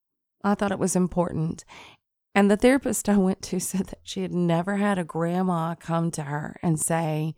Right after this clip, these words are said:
"Help me manage this. Help me assure that I do not pass down this unbelievable shit." And just by doing so, it made me more aware. And I think that's the first step, honestly,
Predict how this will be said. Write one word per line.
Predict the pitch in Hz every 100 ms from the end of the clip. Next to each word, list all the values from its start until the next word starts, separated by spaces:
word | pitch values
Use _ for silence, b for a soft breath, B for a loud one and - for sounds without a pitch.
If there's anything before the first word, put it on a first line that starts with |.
| _
"Help | - 226 226
me | - 180
manage | 175 156 156 151 -
this. | - - - - - _ _ _
Help | - 196 208
me | 220 202
assure | 190 - 185 170
that | 165 160 -
I | 160 165
do | 160 170
not | 165 147 160
pass | 160 156
down | - 147 147
this | - - - _
unbelievable | 165 165 170 156 165 151 139 64 -
shit." | - 170 160 - - _ _ _ _ _ _ _ _ _
And | 233 220
just | 311 339
by | 233 175
doing | 170 196 180
so, | 170 156
it | 151
made | 156
me | 147
more | 147 147 139
aware. | 143 160 160 143 139 - _ _ _ _
And | 180
I | 185
think | 180 190
that's | 175 170
the | - 170
first | 165 156
step, | - 131 139 - - _ _ _
honestly, | 151 135 135 - - -